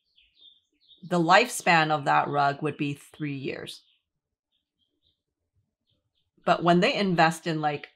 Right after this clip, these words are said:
something that's handmade, made with intention, of good materials, wool, hundred percent, no chemicals, that rug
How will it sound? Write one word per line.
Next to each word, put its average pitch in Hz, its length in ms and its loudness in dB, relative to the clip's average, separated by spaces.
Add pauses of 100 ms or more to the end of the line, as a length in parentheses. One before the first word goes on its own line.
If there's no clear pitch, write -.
(160)
something 160 380 -2
that's 139 320 -6 (320)
handmade, 156 880 -4 (260)
made 151 220 -6
with 175 160 -2
intention, 156 680 -4
of 135 240 -10
good 151 200 -8
materials, 143 800 -6 (640)
wool, 151 640 -6 (420)
hundred 160 320 -4
percent, 156 680 -6 (200)
no 156 180 -2
chemicals, 147 800 -8 (880)
that 214 440 4
rug 165 600 4